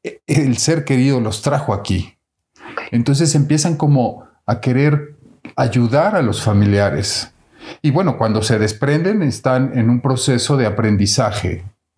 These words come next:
Speaker 1: dependiendo de cómo haya sido su vida. Si su vida fue bastante, bastante malita, pues bueno, van a regresar con situaciones de vida no aprendidas a tener que trascenderlas. Si fueron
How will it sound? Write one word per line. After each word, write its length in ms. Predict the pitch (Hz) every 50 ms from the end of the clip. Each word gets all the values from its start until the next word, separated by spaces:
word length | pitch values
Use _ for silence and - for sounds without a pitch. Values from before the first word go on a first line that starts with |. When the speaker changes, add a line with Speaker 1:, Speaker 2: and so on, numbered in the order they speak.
| _ -
Speaker 1:
dependiendo 520 | 123 120 - 113 107 110 120 123 123 120
de 100 | 110 -
cómo 220 | - 123 120 120 117
haya 140 | 110 107
sido 260 | 107 - 113 107 104 104
su 180 | 104 - 117
vida. 440 | 113 127 120 90 78 73 - - - _ _ _ _ _ - _ _ _ _ - - - _
Si 180 | - - - 117
su 120 | 110 120 117
vida 220 | 117 131 127 123
fue 260 | - 139 135 127 120
bastante, 520 | 117 113 110 - - 123 120 117 107 - 104
bastante 480 | 101 - - - 117 110 110 101 113 104
malita, 520 | 101 101 98 104 107 101 107 113 113 -
pues 140 | - 98 90
bueno, 420 | - 101 87 85 90 - - - -
van 220 | - 98 101 107 110
a 60 | 104
regresar 420 | 101 92 92 95 - - 117 104 -
con 120 | 104 101
situaciones 560 | - 104 98 - 95 - - 107 104 98 101
de 80 | 110 107
vida 500 | 95 98 92 95 95 85 - - - _ _ _ _ _ _ _ _ _ _ _
no 180 | 113 110 104 104
aprendidas 920 | 104 104 107 101 92 90 90 98 101 98 110 113 147 160 - - - - _
a 160 | - 104 - -
tener 300 | - 101 95 98 98 -
que 100 | - 101
trascenderlas. 840 | 104 101 95 - - - 95 90 90 98 98 90 87 85 92 95
Si 100 | - 113
fueron 680 | - - 123 123 127 127 135 127 127 123 - - -